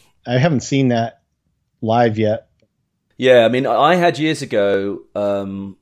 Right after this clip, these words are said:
Speaker 2: I s-, I say years ago, like it's ten years ago, but it was only a few years ago. I had an iPhone six, I think it was. Might have been the six Plus, uh, the six S that it first happened to. But I would regularly go out for a walk,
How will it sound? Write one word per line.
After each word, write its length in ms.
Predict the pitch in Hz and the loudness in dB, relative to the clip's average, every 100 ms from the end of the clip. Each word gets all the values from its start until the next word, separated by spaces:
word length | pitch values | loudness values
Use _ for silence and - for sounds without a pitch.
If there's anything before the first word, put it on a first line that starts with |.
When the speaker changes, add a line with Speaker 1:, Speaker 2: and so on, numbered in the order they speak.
| _ | _
Speaker 2:
I 60 | 92 | -20
s-, 180 | - - | -18 -16
I 80 | 95 | -10
say 180 | 110 101 | -6 -4
years 220 | 98 95 | -6 -8
ago, 180 | - 85 | -8 -8
like 200 | 87 - | -8 -12
it's 80 | |
ten 200 | - 101 | -12 -10
years 160 | 92 80 | -10 -10
ago, 140 | 87 | -12
but 60 | 87 | -14
it 20 | |
was 100 | 87 | -12
only 120 | 98 | -12
a 20 | 80 | -10
few 160 | 104 | -10
years 140 | 95 82 | -10 -8
ago. 200 | 90 87 | -8 -6
I 40 | |
had 100 | 101 | -4
an 60 | 110 | -6
iPhone 300 | 110 104 95 | -4 -6 -6
six, 300 | - - 95 | -8 -8 -10
I 40 | |
think 200 | 95 87 | -12 -12
it 80 | 80 | -10
was. 380 | 82 80 - - _ _ _ _ - | -8 -10 -14 -20 _ _ _ _ -2
Might 100 | 123 | 0
have 80 | 143 | 2
been 100 | 135 | 0
the 60 | |
six 260 | - - - | -2 -6 -8
Plus, 380 | - 120 - - - | -2 -2 -2 -10 -6
uh, 180 | 101 101 | -4 -4
the 120 | 92 | -6
six 340 | - - - | -8 -8 -4
S 220 | 107 92 | -4 -4
that 120 | - 98 | -10 -12
it 80 | |
first 200 | - 95 | -6 -6
happened 260 | 98 85 90 | -6 -12 -12
to. 220 | 92 85 - _ - _ _ - | -12 -12 -14 _ -20 _ _ -2
But 120 | 110 | 2
I 100 | 123 | 2
would 160 | 113 | 2
regularly 480 | 107 120 117 107 104 | 0 0 0 -2 -2
go 200 | - 107 | 0 2
out 220 | 104 101 | 2 -2
for 100 | - | -6
a 60 | 95 | -8
walk, 580 | 92 98 95 - - | -6 -6 -8 -12 -20